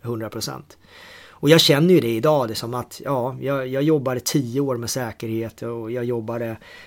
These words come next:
eller har jobbat sexton år idag som personlig tränare.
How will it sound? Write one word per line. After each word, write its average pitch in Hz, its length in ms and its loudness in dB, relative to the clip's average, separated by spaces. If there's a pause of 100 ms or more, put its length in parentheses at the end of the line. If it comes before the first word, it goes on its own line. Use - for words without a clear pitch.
eller 117 180 -6
har 123 100 -2
jobbat 120 540 -4 (160)
sexton - 600 0
år 123 200 -2
idag 120 260 -4
som 120 140 -8
personlig 117 360 -6
tränare. 131 460 -8